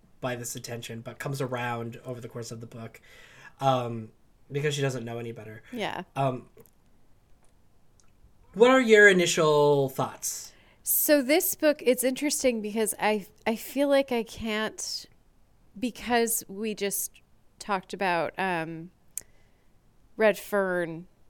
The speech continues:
Speaker 2: it's hard for me to, like, not talk about it in context of comparing Jess and Billy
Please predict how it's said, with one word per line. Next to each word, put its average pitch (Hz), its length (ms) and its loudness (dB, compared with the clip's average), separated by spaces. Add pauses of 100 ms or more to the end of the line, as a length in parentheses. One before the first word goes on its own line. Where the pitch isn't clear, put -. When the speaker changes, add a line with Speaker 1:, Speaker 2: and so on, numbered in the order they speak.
(840)
Speaker 2:
it's 226 200 0
hard 226 260 4
for 269 120 -4
me 233 180 -2
to, 214 120 2
like, 180 400 -2
not 196 340 0
talk 196 260 -2
about 196 220 0
it 185 120 -2
in 196 120 -4
context 190 720 -6
of 180 340 -2 (460)
comparing 196 720 0
Jess - 680 -2
and 185 360 -2
Billy 185 540 -2